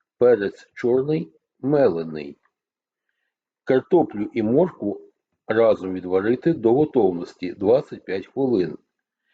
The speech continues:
Буряк варити п'ятдесят хвилин. Очистити овочі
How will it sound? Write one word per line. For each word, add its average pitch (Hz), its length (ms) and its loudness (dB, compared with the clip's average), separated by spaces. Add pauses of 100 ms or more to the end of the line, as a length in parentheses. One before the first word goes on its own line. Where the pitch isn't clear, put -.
(260)
Буряк 101 540 0
варити 104 580 -2
п'ятдесят 127 760 -2
хвилин. 85 480 -12 (760)
Очистити 156 640 0
овочі 131 720 0